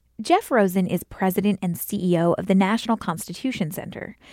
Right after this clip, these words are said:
He's also host of another podcast, We the People.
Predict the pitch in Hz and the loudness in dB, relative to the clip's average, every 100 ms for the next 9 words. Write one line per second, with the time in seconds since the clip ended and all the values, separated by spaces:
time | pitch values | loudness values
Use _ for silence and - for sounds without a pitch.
0 | - - 247 - 190 190 196 185 190 180 | -16 -4 -2 2 2 4 4 6 4 4
1 | 185 185 190 262 208 - 127 - 170 180 | 2 2 4 6 4 -2 -6 -4 -2 -2
2 | - - 180 170 185 220 220 - 214 | -4 -2 0 0 0 0 0 -4 -14